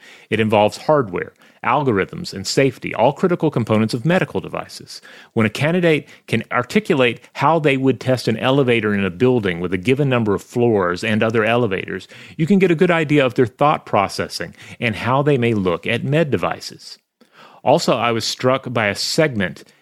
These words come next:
in Veritasium's video on self-driving cars, in which he compared the attitudes towards self-driving vehicles with those towards automated unattended elevators. He points out that when elevators routinely had attendants,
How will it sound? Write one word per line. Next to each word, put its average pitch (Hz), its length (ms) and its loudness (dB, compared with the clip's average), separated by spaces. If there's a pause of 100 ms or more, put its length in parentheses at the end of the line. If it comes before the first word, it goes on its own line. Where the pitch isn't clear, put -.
(120)
in 117 160 0
Veritasium's 123 960 0
video 95 460 0
on 92 160 -4
self-driving 104 640 -2
cars, 135 500 0
in 110 100 -4
which 127 160 -4
he - 80 -6
compared 147 560 0 (240)
the 117 180 0
attitudes 170 500 -2
towards 127 320 0
self-driving 113 500 0
vehicles 120 480 0
with 131 140 0
those 104 260 2
towards 92 360 -4
automated 92 640 -2
unattended 90 600 -8
elevators. 143 640 -2 (540)
He 135 100 2
points 175 340 2
out 151 180 2
that 120 200 -4
when 127 200 0
elevators 160 640 -2
routinely 143 540 0
had 123 220 0
attendants, 101 640 -2